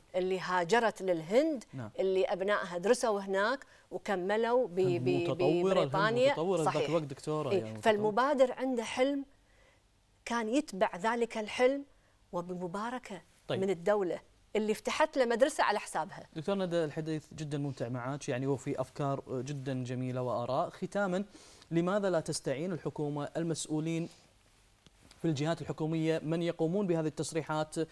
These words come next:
Speaker 2: نقرأ ونفكر ومن ثم نقرر وثلاث سنوات، لماذا لا يتم الاستعانة بمجلس أمناء؟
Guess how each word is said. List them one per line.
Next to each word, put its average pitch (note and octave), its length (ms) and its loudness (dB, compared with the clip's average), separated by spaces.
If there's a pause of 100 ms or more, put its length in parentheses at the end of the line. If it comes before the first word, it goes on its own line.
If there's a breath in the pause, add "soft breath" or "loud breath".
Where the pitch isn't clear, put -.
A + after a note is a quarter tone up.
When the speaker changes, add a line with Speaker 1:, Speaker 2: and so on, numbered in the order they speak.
(300 loud breath)
Speaker 2:
نقرأ E3 500 2
ونفكر D3 760 0
ومن C#3 200 0
ثم D#3+ 220 -2
نقرر D#3+ 340 0
وثلاث D3+ 280 2
سنوات، D#3+ 300 -2
لماذا F#3 220 -4
لا F3+ 60 4
يتم F3 220 -2
الاستعانة D#3+ 520 -2 (380)
بمجلس C3 340 -4
أمناء؟ F3+ 420 -2